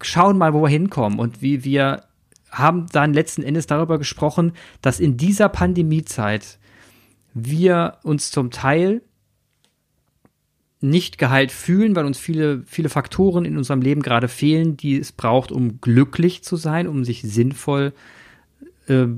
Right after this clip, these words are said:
um sich sinnvoll zu fühlen. Und letzten Endes auch bei Jan zum Beispiel, um seiner Berufung nachzugehen. Und die war es mit Sicherheit nicht, zu Hause zu sitzen und ständig in einen, ähm, Laptop reinzuquatschen.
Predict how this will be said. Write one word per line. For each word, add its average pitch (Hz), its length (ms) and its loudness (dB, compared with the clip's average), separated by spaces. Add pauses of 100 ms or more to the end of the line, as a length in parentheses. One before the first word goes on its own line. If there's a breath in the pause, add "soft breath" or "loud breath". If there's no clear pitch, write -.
(460)
um 135 120 -2
sich 117 200 -6
sinnvoll 165 360 0
zu 156 120 -12
fühlen. 180 560 0 (240 soft breath)
Und 175 180 4
letzten 170 240 0
Endes 147 300 -4
auch 147 400 0 (500)
bei 110 100 -2
Jan 113 200 2
zum 151 160 -6
Beispiel, 147 380 0
um 131 100 -2
seiner 123 160 0
Berufung 147 440 2
nachzugehen. 120 520 -2
Und 120 100 -2
die 127 80 0
war 127 80 2
es 127 100 -4
mit 120 120 -8
Sicherheit 143 280 2
nicht, 143 160 0
zu 131 100 2
Hause 139 220 4
zu - 120 -6
sitzen 143 320 -2
und 131 260 0 (340 loud breath)
ständig 139 420 0
in 139 120 0
einen, 127 480 0
ähm, 117 240 0
Laptop 120 340 0
reinzuquatschen. 113 640 -4